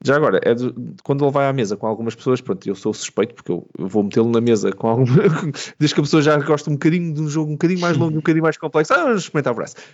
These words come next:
E nem toda a gente gosta, eu já tenho consciência disso, nem tento também escolher bem quem é que eu, eu meto, porque se meter este jogo com alguém que não gosta de fazer planeamento, muito à frente, e estamos a falar em fazer planeamento meio jogo à frente,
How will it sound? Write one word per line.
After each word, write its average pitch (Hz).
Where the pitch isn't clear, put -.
E 156
nem 160
toda 160
a 156
gente 143
gosta, 87
eu 110
já 117
tenho 127
consciência 127
disso, 127
nem 123
tento 131
também 131
escolher 127
bem 123
quem 123
é 120
que 120
eu, 120
eu 123
meto, 123
porque 131
se -
meter 135
este 135
jogo 135
com 135
alguém 127
que 127
não 135
gosta 135
de -
fazer 123
planeamento, 117
muito 135
à 117
frente, 117
e -
estamos 127
a 131
falar 131
em 131
fazer 131
planeamento 139
meio 156
jogo 139
à 123
frente, -